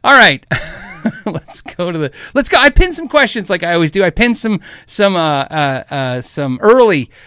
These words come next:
uh, questions. Like I said, if you guys come early, I always try to set up the show at two hours or so before. And if you guys come early and put questions, I try to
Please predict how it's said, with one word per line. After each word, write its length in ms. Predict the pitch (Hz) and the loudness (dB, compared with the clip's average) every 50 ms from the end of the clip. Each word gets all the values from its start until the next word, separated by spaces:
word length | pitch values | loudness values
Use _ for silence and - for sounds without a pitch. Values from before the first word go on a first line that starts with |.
| - _ _ _ | -20 _ _ _
uh, 200 | 139 131 127 120 | -6 -6 -6 -6
questions. 600 | - - - 151 135 - - 160 156 156 143 - - | -6 -4 -4 -4 -4 -4 -6 -6 -6 -6 -6 -6 -6
Like 160 | 151 139 156 | -6 -6 -6
I 60 | 147 | -8
said, 220 | 139 - 170 160 | -6 -6 -6 -8
if 80 | 143 - | -8 -10
you 80 | 156 143 | -6 -4
guys 220 | 160 151 143 - | -4 -4 -4 -6
come 240 | - - 170 151 - - | -6 -6 -6 -6 -4 -2
early, 440 | 165 160 170 170 165 156 156 151 | 0 0 0 0 0 -2 -4 -4
I 120 | - 139 135 | -4 -4 -4
always 180 | 139 151 147 | -4 -4 -6
try 160 | - - 160 147 | -4 -4 -4 -4
to 80 | 139 | -4
set 180 | - - 151 139 | -4 -6 -8 -8
up 140 | 135 131 - | -8 -8 -8
the 80 | 139 | -10
show 300 | - - 143 131 131 127 | -10 -8 -6 -6 -6 -6
at 100 | 131 131 | -8 -8
two 160 | - 147 139 | -8 -6 -4
hours 300 | 135 131 127 127 123 113 | -4 -4 -4 -4 -6 -8
or 60 | 131 120 | -8 -10
so 220 | - - 127 123 | -8 -8 -8 -8
before. 420 | 120 127 - - 170 180 175 160 160 | -8 -12 -10 -6 -4 -2 0 -2 -2
And 120 | 147 127 | -4 -6
if 100 | 113 110 | -10 -12
you 60 | 117 | -16
guys 220 | 113 - 117 113 - | -12 -10 -12 -12 -10
come 140 | - 123 117 | -12 -12 -10
early 160 | 120 113 113 | -10 -10 -10
and 80 | 113 | -12
put 120 | - 127 - | -14 -18 -12
questions, 320 | - 123 107 - 120 - | -12 -12 -10 -10 -14 -14
I 80 | 104 107 | -14 -16
try 220 | - - 117 110 107 | -14 -12 -12 -12 -12
to 240 | - - 101 104 | -14 -16 -18 -18